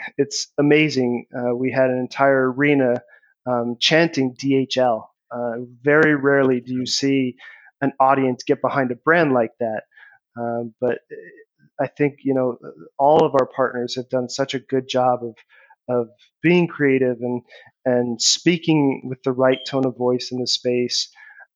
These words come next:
Um, and, and it's just so hard to pick, pick my favorite amongst us. Uh, a-, and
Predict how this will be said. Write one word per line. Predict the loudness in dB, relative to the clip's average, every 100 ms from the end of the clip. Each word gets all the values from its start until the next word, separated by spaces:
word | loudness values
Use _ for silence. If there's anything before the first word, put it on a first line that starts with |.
| -2
Um, | 2 2 0 -4 -10 _
and, | 0 2
and | 2 0
it's | -2 -2
just | 0 2
so | 2
hard | 2 2 2 0
to |
pick, | -6 -4 -4 -4 -20 _ -4
pick | -4 -2
my | -6 -4
favorite | -2 -2 -2 -6 -6
amongst | -6 -6 -6 -4
us. | -4 -4 -10 -12 -20 -20 _ _ -6
Uh, | -2 -2 -4
a-, | -6 0
and | 2 2